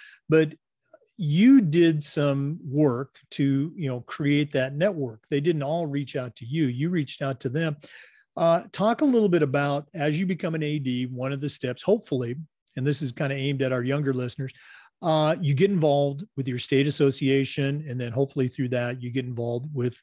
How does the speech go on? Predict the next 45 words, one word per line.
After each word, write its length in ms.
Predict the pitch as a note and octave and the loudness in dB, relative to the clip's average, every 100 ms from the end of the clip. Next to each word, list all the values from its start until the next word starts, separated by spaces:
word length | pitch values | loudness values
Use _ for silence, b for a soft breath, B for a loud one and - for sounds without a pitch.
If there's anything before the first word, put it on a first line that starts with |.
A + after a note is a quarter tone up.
| - | 0
N 140 | F#3 | 2
I 100 | F#3+ | 2
triple 360 | B2 C#3 C3 A#2+ | 2 -4 -4 -8
A. 120 | C#3 | -10
So 320 | - - C3+ b _ - | -6 -2 -2 b _ -2
talk 260 | G3 A#3 | 0 2
a 60 | B3 | 2
little 200 | G3 F3+ | 2 2
bit 140 | F3 | 0
about 380 | D#3+ C3+ C3 - | 0 0 -2 -2
that. 280 | C#3 A#2+ C3 _ | -4 -4 -8 _
You 100 | C3+ | -6
know, 180 | A#2+ A#2 | -6 -8
how'd 300 | C#3+ C#3+ D3 | -2 0 2
you 60 | |
get 160 | D#3+ D#3 | 0 -2
started 420 | - D3 D3+ C#3 | -2 0 0 -2
with 160 | C3 - | -6 -6
Colorado 540 | C#3+ C3 C3+ C3+ C#3+ | -2 0 2 2 2
Association? 760 | C3+ - C#3 - C3 C3+ D#3 B2 | 0 -2 -4 0 -2 -2 -4 -8
And 100 | C#3 | -4
obviously 500 | C#3+ D#3 B2 - C#3 | -2 -2 -2 -2 0
you're 160 | B2+ | 0
a 20 | B2 | -2
C 260 | - C#3 | -2 0
A 280 | C3 C3+ E3 | 2 2 2
A. 80 | D#3 B B | -2 B B
So 180 | - - | -8 -4
tell 280 | C3+ F3+ F#3+ | -2 0 2
your 140 | E3 | 0
story 480 | C3+ - D#3+ D#3+ C#3+ | -2 -2 0 2 2
about, 340 | B2+ B2+ B2 B2 | 0 -6 -8 -6
uh, 280 | C3 B2+ B2 | -4 -2 -4
the 120 | A#2+ C3 | -2 -2
L 140 | C3 | -2
T 160 | - C3 | -2 -2
I 140 | C3 | -2
courses 540 | - C#3 C3+ - A#2+ | -2 -2 0 -4 -6
and, 140 | A#2+ C3+ | -8 -10
and 120 | D3 A#2+ | -8 -4
how 140 | B2+ | -2
that 180 | B2+ B2 | -2 -2
all 120 | A#2+ | -4
played 260 | A#2 C3 A#2+ | -4 -4 -4
out. 160 | A#2 | -8